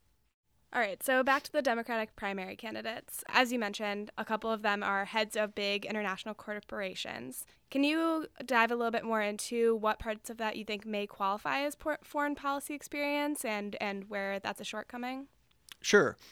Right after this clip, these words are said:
Speaker 2: So, look, where it could come in as good experience, uh,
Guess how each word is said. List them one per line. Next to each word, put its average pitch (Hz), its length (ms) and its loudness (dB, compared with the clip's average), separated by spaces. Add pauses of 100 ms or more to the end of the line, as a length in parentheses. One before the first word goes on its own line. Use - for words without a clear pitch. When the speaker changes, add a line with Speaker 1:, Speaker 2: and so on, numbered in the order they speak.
(280)
Speaker 2:
So, 170 400 2 (300)
look, 160 200 4
where 170 120 8
it 180 40 4
could 156 160 0
come 143 200 0
in 127 280 2
as 117 400 -2 (300)
good 233 160 2
experience, - 960 -2 (1040)
uh, 127 440 0